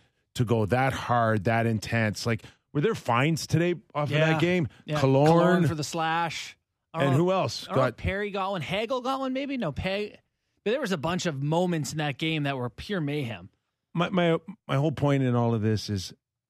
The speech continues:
Speaker 1: is there upside if the Leafs in Boston played that hard,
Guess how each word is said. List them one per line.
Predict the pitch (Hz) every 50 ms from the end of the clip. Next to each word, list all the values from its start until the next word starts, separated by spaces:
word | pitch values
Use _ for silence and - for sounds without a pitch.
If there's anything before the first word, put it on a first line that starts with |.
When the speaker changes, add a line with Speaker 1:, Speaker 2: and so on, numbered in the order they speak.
| _ -
Speaker 1:
is | 156 156 143 123
there | 113 147 131 123 120 120 - _ _ _ -
upside | 120 110 - - - - 110 95 92 95 92 90 -
if | 107 104 - - - _ _ _ _ -
the | 107 113 107
Leafs | 107 113 120 113 - - -
in | 110 101
Boston | 85 101 98 92 95 92 - - 101 95 85
played | - - - 101 95 92 85 85 -
that | - 101 95 92 85 -
hard, | - - - - 95 90 87 87 87 85 82 67 - -